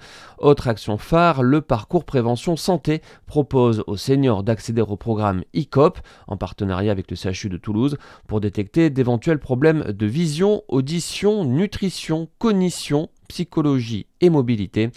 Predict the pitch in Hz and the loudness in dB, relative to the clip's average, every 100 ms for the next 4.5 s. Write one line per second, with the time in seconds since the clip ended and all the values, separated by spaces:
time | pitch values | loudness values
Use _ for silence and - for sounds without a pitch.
0 | - - - - - 120 - 123 101 95 | -12 -18 -20 -12 -4 -2 0 2 4 2
1 | 160 - 135 110 110 101 - 165 - 101 | 0 0 0 0 -2 -2 2 0 0 -2
2 | 104 185 196 175 160 160 143 139 120 123 | 0 0 -2 -4 -2 0 0 0 0 -2
3 | - 180 160 147 - 107 98 - 147 - | 0 2 2 0 -4 -4 -4 -4 -6 -4
4 | 127 113 90 90 | -2 -2 -4 -8